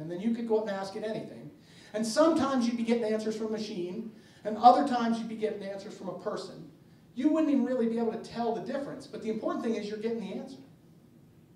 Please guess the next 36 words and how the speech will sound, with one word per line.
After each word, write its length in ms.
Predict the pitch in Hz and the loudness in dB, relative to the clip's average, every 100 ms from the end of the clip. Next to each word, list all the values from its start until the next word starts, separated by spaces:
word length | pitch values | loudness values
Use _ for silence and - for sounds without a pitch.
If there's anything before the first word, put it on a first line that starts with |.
| - - - - - | -20 -20 -20 -20 -12
And 120 | 190 | -2
in 120 | 214 | 0
this 200 | 220 220 | 2 2
way, 240 | 214 202 - | 0 0 -2
you 80 | 202 | -8
just 260 | 190 196 | -10 -12
keep 180 | - - | -14 -14
advancing. 460 | - 185 170 - 311 | -12 -10 -10 -12 -12
Now, 80 | 320 | -10
let's 180 | 370 | -8
suppose 400 | - 233 269 247 | -8 -2 0 0
a 40 | 214 | -2
thing 220 | 220 202 | -8 -8
like 200 | 185 170 | -8 -8
that 160 | 180 156 | -8 -8
existed. 460 | 151 180 - - - - - - - - - - | -10 -10 -10 -14 -20 -20 -20 -20 -20 -20 -20 -4
On 120 | 247 | 0
the 80 | 254 | 0
one 220 | 349 440 | 0 -2
hand, 320 | 220 175 170 | -2 -4 -4
that 200 | 220 226 | -4 -4
sounds 460 | - 311 359 359 - | -4 -4 0 0 0
like 360 | - - - - - - - - - - - - - - - - - 208 | -4 -10 -14 -20 -20 -20 -20 -20 -20 -20 -20 -20 -20 -20 -20 -20 -10 -8
a 60 | |
really 240 | 196 196 185 | -6 -4 -2
awesome 360 | 175 170 220 | -2 -4 -8
thing. 200 | - 165 - - - - - - - - | -10 -12 -14 -20 -20 -20 -20 -20 -20 -6
Like, 200 | 233 240 233 - - | -2 -2 -2 -12 -8
if 120 | 226 | -4
I 120 | 294 320 | 0 0
told 280 | 277 269 | 0 0
you, 100 | 233 | 2
"Hey, 200 | 226 330 | 2 2
what 200 | 330 302 | 2 2
if 120 | 330 320 | 2 -2
we, 240 | 285 | -4